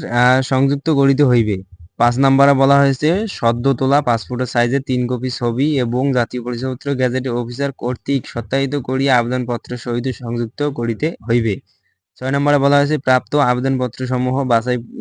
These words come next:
পূর্বক, আহ, ত্রুটিপূর্ণ আবেদনপত্র বাতিল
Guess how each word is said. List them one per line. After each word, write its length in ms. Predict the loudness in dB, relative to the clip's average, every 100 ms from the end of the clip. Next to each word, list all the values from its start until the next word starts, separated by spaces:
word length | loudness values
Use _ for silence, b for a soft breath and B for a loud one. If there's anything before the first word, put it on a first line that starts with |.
| -10
পূর্বক, 440 | -4 -2 2 2 2
আহ, 200 | -2 -4
ত্রুটিপূর্ণ 640 | -2 -2 0 0 0 0
আবেদনপত্র 1200 | 2 2 0 0 0 -2 -8 -18 -20 -4 -2 0 0
বাতিল 360 | 4 4 4 2